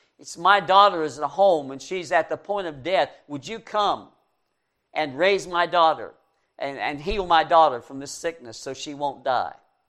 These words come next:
Well, while Jesus was on his way there, this woman stopped him, and she had an issue of blood, and she, for twelve years,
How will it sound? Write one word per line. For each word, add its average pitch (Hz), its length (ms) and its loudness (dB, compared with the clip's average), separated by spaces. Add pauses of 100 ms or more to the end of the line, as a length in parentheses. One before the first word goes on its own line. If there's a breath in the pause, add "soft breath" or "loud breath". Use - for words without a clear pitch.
(380)
Well, 127 160 0
while 175 260 6
Jesus 151 540 -4
was 135 340 -8
on 160 200 0
his 139 180 -10
way 180 240 0
there, 147 240 -2
this 165 220 -10
woman 175 360 -2
stopped 143 480 -2
him, 175 140 -16
and 147 120 -14
she 190 180 -10
had 180 120 4
an 147 160 -8
issue 196 320 -8
of 147 140 -6
blood, 175 340 4
and 143 140 -12
she, - 140 -14
for 156 160 -12
twelve 214 500 4
years, 156 480 -8